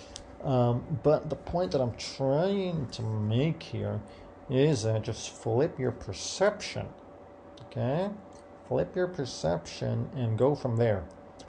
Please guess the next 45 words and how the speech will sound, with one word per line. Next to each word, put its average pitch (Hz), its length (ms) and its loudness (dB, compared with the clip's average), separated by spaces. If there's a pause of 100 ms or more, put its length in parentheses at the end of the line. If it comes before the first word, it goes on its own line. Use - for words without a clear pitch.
(220)
So, 110 440 -2
um, 107 640 0
and 113 80 0
of 110 80 0
course, 117 240 2
there 120 120 4
are, 113 260 8 (320)
there 117 100 4
is 113 100 4
also 123 260 6
the 104 100 2
flippening, 113 720 6 (420)
um, 107 400 0
but 107 140 2
we 107 80 0
don't 107 80 2
need 107 100 0
to 101 80 0
get 101 140 0
into 104 220 -2
that 107 180 4
today, 104 480 4 (320)
though 117 160 6
it 110 80 4
is 110 140 4
completely 113 500 2
related. 101 600 2 (460)
If 131 180 2
not 110 260 4
the 113 100 2
exact 107 340 2
same 107 260 0
thing, 151 280 2
it 110 80 4
is 110 100 4
all 120 180 6
simply 117 400 0
a 110 80 4
perception 123 680 0 (400)
that 110 80 -2
actually 127 420 4
then 123 220 2
changes 131 520 0
the 107 100 0
reality, 101 580 2